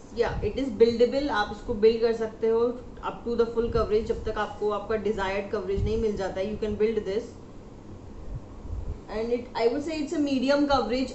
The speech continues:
otherwise, normally देखें तो, but yes, you can build it। Just gonna set this also so that there will be no crease। So to set my under eye, I'm gonna use this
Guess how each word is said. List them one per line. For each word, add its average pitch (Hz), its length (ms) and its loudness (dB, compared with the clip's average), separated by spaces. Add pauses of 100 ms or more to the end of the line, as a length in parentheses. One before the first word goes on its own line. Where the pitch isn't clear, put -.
(100)
otherwise, 220 420 0 (360)
normally 202 400 -2
देखें 208 340 0
तो, 214 100 2 (680)
but 214 180 0
yes, 170 280 -4
you 214 160 -8
can 233 240 2
build 233 180 6
it। 247 220 2 (1700)
Just 285 160 -2
gonna 262 200 0
set 269 540 0
this 240 200 6
also 202 600 0
so 226 160 2 (320)
that 202 140 -6 (280)
there 190 160 -2
will 190 140 -2
be 202 100 -2
no 202 160 -2 (120)
crease। 196 340 -10 (520)
So 233 80 -4
to 254 160 -2
set 269 360 0
my 262 480 -2
under 233 200 2
eye, 254 140 2
I'm 247 140 0
gonna 240 240 2
use 247 180 -4
this 240 320 -2